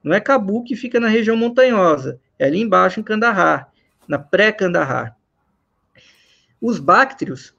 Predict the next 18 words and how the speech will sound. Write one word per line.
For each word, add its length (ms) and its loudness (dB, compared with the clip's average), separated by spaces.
e 80 -2
a 80 2
Báctria, 600 -2
que 160 -6
era 160 2
uma 140 -2
outra, 800 0
na 100 -6
verdade, 460 -4
província 520 0
do 80 -8
Império 640 0
Persa, 520 -2
que 160 -12
depois 320 -8
o 40 -4
Alexandre 460 -6
mantém, 640 -4